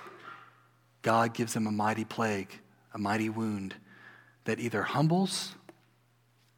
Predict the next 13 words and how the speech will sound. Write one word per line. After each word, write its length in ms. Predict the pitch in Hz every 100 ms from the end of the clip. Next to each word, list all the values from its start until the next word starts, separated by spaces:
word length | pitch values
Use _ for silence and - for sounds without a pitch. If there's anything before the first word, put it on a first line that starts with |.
| _ _ _ _ _ -
or 140 | 117
hardens. 720 | - 104 92 90 85 - - - _ _ _ _ _ _ _ _ _ _ _ _ -
That 140 | 127
is 120 | 147
the 80 | 147
purpose 720 | - 139 131 104 - - - - _ _ _ _ _ -
of 100 | 110
the 60 |
plagues. 360 | 104 107 98 -
It 100 | 120
will 180 | 127 135
either 200 | 123 101
humble 600 | - 170 196 220 214